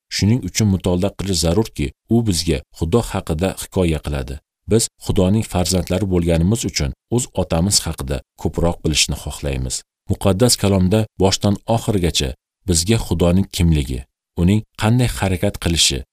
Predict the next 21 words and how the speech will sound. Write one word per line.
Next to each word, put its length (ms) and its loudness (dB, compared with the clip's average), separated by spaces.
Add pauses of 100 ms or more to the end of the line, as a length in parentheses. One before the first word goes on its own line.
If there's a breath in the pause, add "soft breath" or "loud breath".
va 160 2
insonlar 640 2
uchun 300 -2 (200)
uning 220 2
rejasi 500 2
haqida 440 -4 (280)
hikoya 380 0
qiladi. 360 -4 (480)
Xudoni 340 2
anglab 400 0
yetishimiz 520 2
uchun 260 -2 (180)
uning 280 2
kitobini 540 0 (180)
mutolaa 500 0
qilmog'imiz 600 0
zarur. 340 -6 (380)
Uning 240 2
muqaddasligi, 840 0 (160)
oddiyligi, 640 0 (180)
mehr-muhabbatini 1040 0